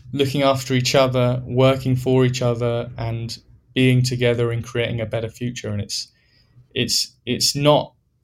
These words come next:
two brothers and two hundred olive trees, it's what that can go on to do and what that can provide. And I think we all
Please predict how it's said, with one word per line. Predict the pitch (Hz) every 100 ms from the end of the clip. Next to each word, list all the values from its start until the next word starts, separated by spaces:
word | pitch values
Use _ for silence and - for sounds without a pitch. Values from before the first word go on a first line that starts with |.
| -
two | - 151 139
brothers | 135 139 135 127 123
and | 135 123
two | - 127
hundred | 123 120 117
olive | 143 143
trees, | 143 - 110 107 - - _ -
it's | 131 -
what | 139 135
that | 131
can | 127 123
go | 123 117
on | 127 131
to | 120
do | 104 101 98 -
and | 107
what | 113 -
that | -
can | 120
provide. | 110 104 117 117 110
And | 107
I |
think | 104 120 110
we | 120 117
all | 123 127 127